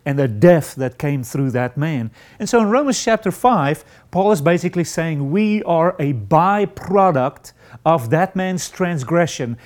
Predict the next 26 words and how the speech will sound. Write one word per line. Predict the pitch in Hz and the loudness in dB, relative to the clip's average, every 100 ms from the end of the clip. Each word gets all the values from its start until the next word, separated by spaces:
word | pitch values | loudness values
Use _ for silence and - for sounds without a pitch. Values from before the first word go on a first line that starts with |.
| - | -16
that | 117 151 202 185 | -4 0 0 -2
man's | 196 190 - | -4 -4 -6
sin, | - 202 165 123 - _ - | -2 0 0 -2 -8 _ -4
that | 170 185 | -4 -2
man's | 190 190 135 | -2 -2 -2
disobedience, | 113 185 - 156 135 190 170 147 131 | -2 -2 -2 -2 0 0 0 -2 -2
and | 165 | -2
the | 156 | 0
death | 135 110 190 233 - - - _ | 0 4 4 4 0 -10 -20 _
that | 160 160 | -4 0
happened | 165 185 190 - | -2 0 -4 -2
to | 156 | 0
him | 175 202 190 - _ | 0 -2 -6 -12 _
spread | - - - 175 202 151 | -8 -8 0 2 2 0
to | - 190 196 | -2 -2 2
us. | 185 127 - - | 0 -2 -8 -14
So | - | -4
we | 165 202 226 | 0 0 0
are, | 185 180 180 180 _ - | 2 2 2 -2 _ -2
in | 156 | 0
Romans | 165 214 226 | 2 0 -2
five, | - 156 143 135 - _ | -2 0 0 -4 -12 _
fully | - - 240 240 226 | -18 -2 0 2 2
identified | 175 131 110 170 165 127 143 139 135 - | 0 0 0 0 -2 -2 0 0 -2 -2
with | 127 - _ _ | -4 -4 _ _
Adam. | 165 160 113 107 | 0 2 -2 -8